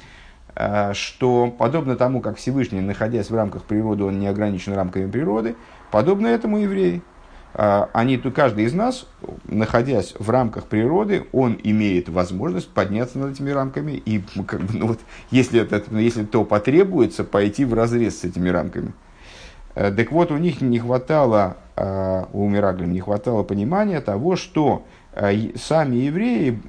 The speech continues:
будучи в мире, присутствуя в мире, они не связаны, они тоже не подвержены вот этим законам природы. Законы природы их на самом деле не обуславливают. Лейдзейр аноха баштей димайлов унаиден индер фарбунд мемит нейберштен.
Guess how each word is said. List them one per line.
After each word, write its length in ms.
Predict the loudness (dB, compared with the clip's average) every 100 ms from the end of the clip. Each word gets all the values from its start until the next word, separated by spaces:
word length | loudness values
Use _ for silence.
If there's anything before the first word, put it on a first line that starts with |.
| -4
будучи 540 | -2 2 2 2 0 0
в 120 | 0
мире, 240 | 0 0
присутствуя 640 | 0 -2 -2 -2 -2 0 0
в 60 |
мире, 380 | 0 0 -2 -2
они 260 | -2 -2 -2
не 140 | -2
связаны, 420 | -2 0 0 0
они 200 | -2 -4
тоже 260 | 0 0 0
не 140 | -2
подвержены 540 | 0 0 0 0 -2 -2
вот 140 | -2
этим 220 | -4 -4
законам 360 | -4 -2 -4 -4
природы. 360 | -2 -2 -2 -2
Законы 320 | -2 -2 -2
природы 340 | 0 0 0
их 280 | -4 -4 -4
на 100 | -4
самом 300 | -4 -2 0
деле 200 | 0 0
не 140 | -2
обуславливают. 720 | -2 -2 -2 0 0 -2 -4 -10 -20 -20 -20 -20 -20 -12 0
Лейдзейр 640 | 4 4 4 2 2 2
аноха 600 | 2 2 2 0 0 0
баштей 420 | 0 -2 -2 -2
димайлов 580 | 0 0 0 0 0 -2
унаиден 640 | -2 0 0 0 0 -2 -2
индер 360 | -2 0 -2
фарбунд 560 | 0 -2 0 0 0 0
мемит 380 | -2 -2 -2 -2
нейберштен. 760 | 0 0 0 -4 -4 -6 -8